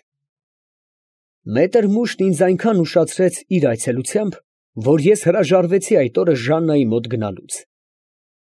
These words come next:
Այդ շաբաթվա մնացած օրերին ես զբաղված էի պաշտոնական պարտականություններով։ Այն հասակում, երբ գործերով այլևս չեն զբաղվում, ես հազարավոր թելերով դեռևս կապված եմ աշխարհին,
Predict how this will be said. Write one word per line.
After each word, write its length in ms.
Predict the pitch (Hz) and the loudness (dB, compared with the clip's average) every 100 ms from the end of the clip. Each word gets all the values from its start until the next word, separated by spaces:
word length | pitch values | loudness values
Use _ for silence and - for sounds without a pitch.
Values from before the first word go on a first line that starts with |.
| _ _ _ - | _ _ _ -4
Այդ 200 | 120 - | -4 0
շաբաթվա 420 | 185 175 190 - 196 | -2 0 -2 0 0
մնացած 500 | 170 185 180 208 - | 2 0 0 -2 0
օրերին 400 | 160 147 160 214 180 _ _ _ _ | 0 0 -2 -4 -6 _ _ _ _
ես 280 | 143 160 190 - | -2 0 0 -4
զբաղված 720 | 165 127 170 170 127 196 185 | -10 0 0 0 0 0 0
էի 160 | 131 107 127 | -2 -2 -2
պաշտոնական 680 | 143 - 170 160 185 156 143 | -2 -2 -2 0 0 0 -2
պարտականություններով։ 1040 | 131 147 135 135 131 - 120 107 - - - _ _ _ _ _ _ _ _ _ _ - | -4 -6 -6 -6 -8 -8 -8 -8 -10 -18 -20 _ _ _ _ _ _ _ _ _ _ -6
Այն 220 | 120 156 | -2 0
հասակում, 520 | 185 - 185 240 214 139 | 0 0 0 0 0 2
երբ 160 | 170 127 | 0 2
գործերով 560 | 156 - 196 208 160 | 0 0 0 2 2
այլևս 420 | 156 165 151 160 - - | 2 2 2 0 -2 -10
չեն 260 | - 208 135 | -6 -4 -4
զբաղվում, 500 | 110 107 92 98 95 _ _ _ _ _ _ _ | -4 -4 -4 -12 -16 _ _ _ _ _ _ _
ես 340 | 143 156 196 - | -6 -4 -4 -2
հազարավոր 580 | 165 151 175 175 196 - | 0 2 2 2 0 0
թելերով 380 | 170 165 175 165 151 | 2 2 2 0 0
դեռևս 400 | 160 160 160 - | 0 0 -2 -2
կապված 480 | 147 - 165 151 | -4 -2 -4 -2
եմ 120 | 117 123 | -4 -4
աշխարհին, 420 | - 151 165 190 | -6 -4 0 0